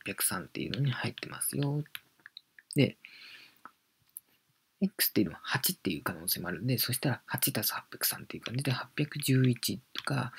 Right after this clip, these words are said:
八百十九とかっていうのが、こう、Iっていうのに入ってる。I足す八百三っていうグループに入ってるっていうことなんですけど、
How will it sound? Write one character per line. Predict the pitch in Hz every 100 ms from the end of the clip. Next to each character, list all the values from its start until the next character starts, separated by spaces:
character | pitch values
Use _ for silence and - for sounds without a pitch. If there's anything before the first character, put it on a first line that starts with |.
| - - -
八 | - - _
百 | 135 127 131
十 | 120 120 113 110 110 107 104 -
九 | - 95
と | -
か | - 147 127
っ | -
て | -
い | 78 82
う | 123
の | 139
が、 | - - - - - - -
こ | 104 -
う、 |
I | 101 -
っ |
て | _ 135
い | 82
う | 147
の |
に | 120
入 | - 110
っ |
て | -
る。 | 110 - _
I | - 101 -
足 | -
す |
八 | - - - _ -
百 | -
三 | - 147
っ | 151
て | 120
い | 123
う |
グ | 127
ル | 131
ー | 127
プ |
に | -
入 | - -
っ |
て | - 76
る | 69
っ |
て | -
い | -
う |
こ | -
と | 98
な | 175
ん | 160
で |
す | -
け | - 165
ど、 | 196 143